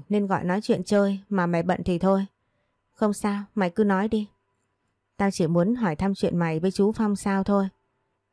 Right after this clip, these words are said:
"Vẫn bình thường." "Rồi mày định khi nào mới nói ba mẹ mày nghe?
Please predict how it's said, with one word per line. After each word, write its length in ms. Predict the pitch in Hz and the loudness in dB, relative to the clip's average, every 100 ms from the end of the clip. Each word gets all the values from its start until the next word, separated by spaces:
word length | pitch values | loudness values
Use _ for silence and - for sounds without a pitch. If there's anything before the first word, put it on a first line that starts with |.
| - | -2
"Vẫn 220 | 185 220 | 0 2
bình 180 | 202 165 | 2 4
thường." 340 | 180 170 160 - _ _ _ _ _ _ | 4 2 0 -10 _ _ _ _ _ _
"Rồi 160 | - 196 | 0 2
mày 180 | 185 175 | 2 2
định 160 | 185 190 | -2 2
khi 160 | 233 | 2
nào 260 | 208 180 165 | 2 2 0
mới 140 | 185 | 0
nói 280 | 196 185 226 | 0 0 -2
ba 180 | 226 214 | -2 0
mẹ 200 | 202 - | 0 0
mày 160 | 170 | -2
nghe? 300 | 156 185 190 | -2 -4 -4